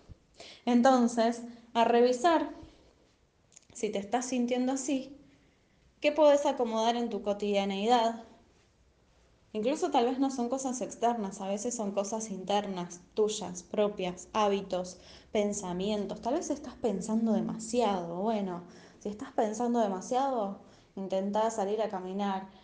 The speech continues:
hacer respiraciones, ponerte a cantar, ponete a leer, algo que te, como te,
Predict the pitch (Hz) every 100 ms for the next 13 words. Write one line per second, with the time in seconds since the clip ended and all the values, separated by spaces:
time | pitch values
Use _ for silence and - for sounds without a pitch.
0 | _ - 202 196 202 - 202 196 196 214
1 | 202 196 180 190 - - - - 202 196
2 | 208 226 208 185 180 180 190 196 185 190
3 | - - - 214 202 208 233 208 185 185
4 | 196 190 196 - - - 254 269 - 220
5 | 247 247 - - - _ _ _ - 220
6 | 208 - - - - - - 233 - -
7 | _ - - - 208 202 - - 220 208